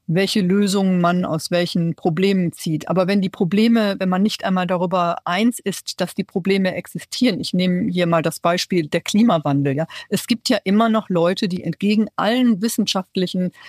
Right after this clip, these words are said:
Erkenntnissen sagen, es gibt keinen menschengemachten Klimawandel. Wo soll dann eine Demokratie hin, äh, gehen? Denn letztendlich ist ja das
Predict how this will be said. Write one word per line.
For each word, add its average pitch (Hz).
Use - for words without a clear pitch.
Erkenntnissen 214
sagen, 185
es -
gibt -
keinen 208
menschengemachten 156
Klimawandel. 185
Wo 202
soll 202
dann 214
eine 185
Demokratie 185
hin, 277
äh, 180
gehen? 165
Denn 180
letztendlich 196
ist -
ja 202
das -